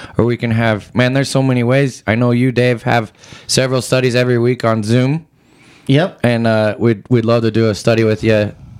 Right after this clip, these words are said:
Speaker 1: Zoom, phone call, whatever we can do. If you, we, we'd just love to talk about, um, the,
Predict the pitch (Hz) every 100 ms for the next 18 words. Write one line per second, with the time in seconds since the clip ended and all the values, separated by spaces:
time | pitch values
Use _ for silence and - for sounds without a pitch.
0 | - - - 69 95 123 151 147 143 135
1 | - - 147 135 151 139 139 - _ 85
2 | 151 156 139 127 120 110 110 110 107 98
3 | 110 98 - - - - - - 117 113
4 | 120 107 101 113 113 107 117 107 101 104
5 | 101 - _ _ - - - - 101 101
6 | 98 95 107 104